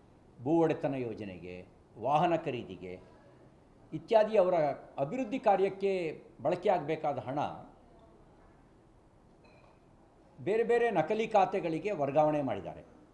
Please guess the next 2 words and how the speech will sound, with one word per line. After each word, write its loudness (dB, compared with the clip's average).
ಆ 6
ವರ್ಗಾವಣೆಗೆ 2